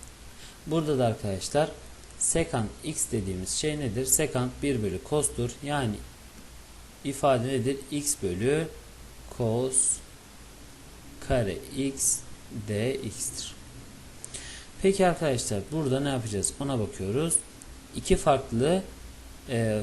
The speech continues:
fonksiyonun, farklı tür fonksiyonun çarpımı var arkadaşlar. E, peki fonksiyonlar nedir?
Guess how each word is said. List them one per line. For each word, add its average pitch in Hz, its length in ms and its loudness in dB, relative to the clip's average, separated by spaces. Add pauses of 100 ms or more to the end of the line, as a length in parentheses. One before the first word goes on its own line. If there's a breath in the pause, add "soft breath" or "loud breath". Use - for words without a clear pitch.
(100)
fonksiyonun, 127 640 2 (120)
farklı 127 320 2
tür 120 160 0
fonksiyonun 135 720 0 (340 loud breath)
çarpımı 135 560 4
var 90 80 0
arkadaşlar. 87 720 0 (280 loud breath)
E, 110 120 -2
peki 147 240 0
fonksiyonlar 139 680 2
nedir? 139 360 6